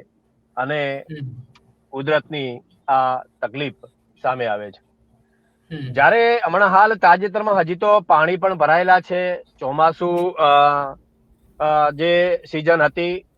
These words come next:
Speaker 1: એ પૂર લેવાની તૈયારીમાં હતું અને પાછો ફરી કમોસમી વરસાદ બે વાર થયો.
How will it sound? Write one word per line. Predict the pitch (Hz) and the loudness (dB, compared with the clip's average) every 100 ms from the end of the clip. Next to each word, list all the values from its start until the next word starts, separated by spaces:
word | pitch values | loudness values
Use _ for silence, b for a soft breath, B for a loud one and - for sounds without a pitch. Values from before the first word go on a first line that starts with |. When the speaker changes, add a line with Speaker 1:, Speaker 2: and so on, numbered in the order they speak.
| _ | _
Speaker 1:
એ | 160 | -14
પૂર | - 175 196 | -6 -2 0
લેવાની | 165 170 170 175 | 2 2 0 -4
તૈયારીમાં | 147 156 165 180 165 | -2 0 0 -2 -2
હતું | 160 170 | -2 -4
અને | 160 | -6
પાછો | 156 147 151 | -2 -4 -4
ફરી | 139 143 | -8 -6
કમોસમી | 135 131 131 127 139 180 | -8 -6 -8 -10 -12 -8
વરસાદ | 131 110 127 | -6 -6 -6
બે | 123 113 | -6 -6
વાર | 104 | -6
થયો. | 104 - 98 95 | -8 -14 -16 -18